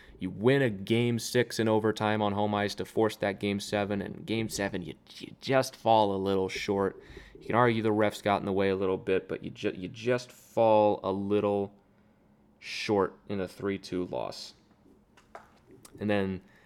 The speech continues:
next year in the bubble, you s-, you steamroll the Arizona Coyotes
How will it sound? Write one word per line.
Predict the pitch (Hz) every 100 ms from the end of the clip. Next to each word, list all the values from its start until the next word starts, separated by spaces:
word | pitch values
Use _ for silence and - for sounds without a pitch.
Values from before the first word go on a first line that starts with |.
| _
next | 110 139 139 127
year | 135
in | 131
the | 123
bubble, | 107 113 110 110 107 - _ -
you |
s-, | 87 - - -
you | -
steamroll | - - - - 143 151 143 127 127 131 127 127 127 - _ -
the | 117
Arizona | 120 113 104 110 107
Coyotes | - 107 104 104 104 104 101 -